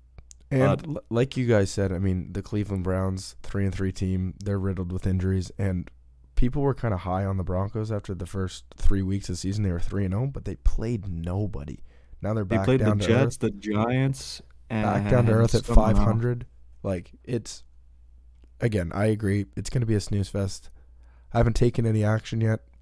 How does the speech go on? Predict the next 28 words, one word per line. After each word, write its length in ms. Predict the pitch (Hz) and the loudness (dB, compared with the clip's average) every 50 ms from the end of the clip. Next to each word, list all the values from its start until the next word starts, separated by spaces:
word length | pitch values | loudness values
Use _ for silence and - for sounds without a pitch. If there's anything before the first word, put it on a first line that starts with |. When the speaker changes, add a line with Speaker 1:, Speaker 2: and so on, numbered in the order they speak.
| - - - _ - - - - - - | -20 -20 -20 _ -20 -20 -20 -20 -12 -8
Speaker 1:
I'm 280 | 98 95 95 92 95 - - | -6 -6 -6 -6 -8 -10 -8
kinda 240 | - - 123 123 110 | -4 0 0 2 2
waiting 360 | 104 110 107 110 113 110 104 | 4 4 2 2 2 0 0
to 100 | - 98 | -2 -4
see, 300 | - - 101 107 113 113 | -4 -2 -2 0 0 2
but 240 | 113 107 92 - - - - - - | 2 0 0 -2 -4 -12 -20 -18 -6
I 100 | - 104 | -4 -2
do 240 | 101 104 107 107 107 | 0 2 2 2 2
like 300 | 101 98 95 92 - - | 2 2 0 0 -2 -4
the 140 | - 92 95 | -4 -4 -4
under. 280 | 90 90 92 92 87 87 | -4 -4 -4 -4 -4 -4
I 80 | 95 | -4
think 320 | - - 110 104 98 - - - - - - - - - - | -4 -4 -4 -4 -6 -8 -14 -20 -20 -20 -20 -20 -20 -10 -4
a 80 | 101 | -2
lot 280 | 101 101 104 104 107 107 | 0 0 2 2 2 4
of 60 | - | 6
people 300 | - - 110 107 - 107 | 6 6 6 4 0 -2
will 100 | 101 95 | -2 -4
see 340 | - - - 113 107 104 104 | -6 -6 -2 0 0 0 0
the 240 | 98 98 92 92 - - - - | 0 -2 -4 -6 -8 -12 -16 -20
forty-two 580 | - - - 113 107 104 101 98 - - 113 | -20 -6 -2 0 0 2 0 -2 -2 -2 -2
and 80 | 107 101 | 0 0
a 40 | 98 | 0
half 240 | 101 101 101 - - | 0 0 -2 -2 -2
total, 420 | - 107 101 101 104 104 101 101 | -2 0 0 0 0 0 0 -2
and, 180 | 98 95 95 - - - - - - - - - - - - | -2 -2 -4 -6 -10 -16 -18 -20 -20 -20 -20 -20 -20 -12 -8
you 100 | 110 104 | -6 -4
know, 180 | 98 92 92 | -4 -4 -6